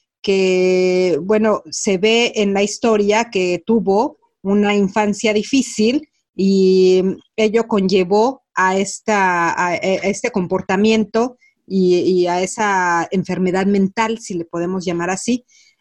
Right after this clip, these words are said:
pero fue creada, fue originada por, por aspectos.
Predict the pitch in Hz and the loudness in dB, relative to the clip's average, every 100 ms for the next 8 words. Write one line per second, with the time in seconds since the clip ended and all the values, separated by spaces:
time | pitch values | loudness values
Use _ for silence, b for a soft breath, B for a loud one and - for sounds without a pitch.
0 | b _ _ _ - 202 196 240 233 254 | b _ _ _ -4 -2 -2 -4 -4 -2
1 | 220 214 214 170 - 220 220 214 202 - | 0 2 0 -2 -4 0 2 2 2 2
2 | 196 196 208 190 165 - 175 175 - 180 | 2 4 2 0 -4 -6 -6 -6 -6 -4
3 | 175 170 - 214 202 - 151 | -2 -2 -4 -4 -4 -6 -16